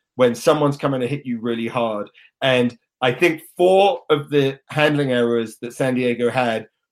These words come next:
was when they were in the attacking zone and it just let off Seattle,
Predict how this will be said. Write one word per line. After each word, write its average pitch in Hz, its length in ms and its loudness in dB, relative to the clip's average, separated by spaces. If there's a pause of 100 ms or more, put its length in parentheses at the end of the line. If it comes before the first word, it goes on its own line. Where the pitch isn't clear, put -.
(140)
was 120 200 -4
when 131 200 2
they 127 100 2
were 127 220 -4
in 160 160 0
the 156 160 2
attacking 135 420 -2
zone 117 540 -2
and 120 180 -2
it - 140 -10
just - 220 -6 (120)
let 135 320 0 (100)
off 127 280 0 (140)
Seattle, 113 680 -4